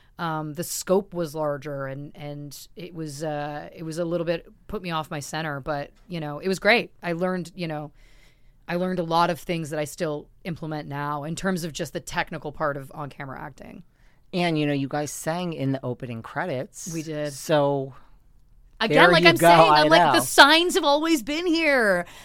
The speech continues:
Speaker 1: I've really been putting it through, putting it out over the years. You know, people just weren't, uh, weren't paying attention.
Speaker 2: You really were just, like, you know, laying the groundwork on your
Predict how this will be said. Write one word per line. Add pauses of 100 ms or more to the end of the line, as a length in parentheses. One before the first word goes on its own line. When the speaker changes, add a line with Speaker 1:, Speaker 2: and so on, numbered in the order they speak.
Speaker 1:
I've
really
been
putting
it
through,
putting
it
out
over
the
years.
You
know,
people
just
weren't,
uh,
weren't
paying
attention.
Speaker 2:
You
really
were
just,
like,
you
know,
laying
the
groundwork
on
your